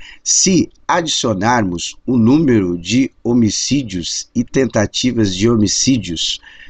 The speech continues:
é, tem-se o número de noventa e dois casos.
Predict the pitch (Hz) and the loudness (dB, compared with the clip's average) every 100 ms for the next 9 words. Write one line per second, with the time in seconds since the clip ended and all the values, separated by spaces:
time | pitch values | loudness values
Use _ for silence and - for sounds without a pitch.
0 | - - 104 107 107 104 - 135 123 - | -14 -2 2 4 2 0 0 2 2 2
1 | 147 147 - - - _ - 120 117 113 | 2 2 -2 -18 -20 _ -2 2 4 6
2 | 113 123 131 131 - - 92 120 123 - | 6 4 2 -2 -12 -6 2 2 2 -6
3 | _ _ - 117 117 95 107 143 139 131 | _ _ 0 2 4 2 2 0 2 2
4 | 110 123 131 - - 95 82 67 - - | 4 2 2 0 0 0 0 -4 -10 -12